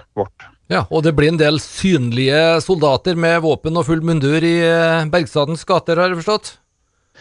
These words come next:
Speaker 1: Ja, vi, vi opererer jo da med, med full, eh, stridsutrustning da, med, som sagt, eh, våpen og,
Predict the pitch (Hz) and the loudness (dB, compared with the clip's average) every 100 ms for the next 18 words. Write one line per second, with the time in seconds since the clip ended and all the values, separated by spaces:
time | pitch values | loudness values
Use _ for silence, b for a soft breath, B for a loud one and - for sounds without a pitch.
0 | B B _ 135 98 - 113 120 123 120 | B B _ -2 -2 -4 -2 0 2 2
1 | 123 120 120 113 110 _ 139 131 - 101 | 2 0 -2 -4 -10 _ -4 -4 -2 -2
2 | 117 165 143 127 123 123 131 123 _ b | 2 2 2 2 2 2 0 -2 _ b
3 | b _ - 127 131 123 123 123 123 120 | b _ -6 -4 -2 -2 0 0 0 -4
4 | 117 - 107 107 104 101 - 151 160 139 | -6 -6 -6 -8 -8 -8 -4 0 0 0
5 | 117 120 127 131 127 _ _ _ _ _ | 0 -2 0 -2 -4 _ _ _ _ _
6 | _ 143 139 143 131 135 143 127 101 92 | _ -4 -4 0 2 4 4 2 0 -4
7 | - 123 123 120 120 117 | -2 0 2 2 0 -2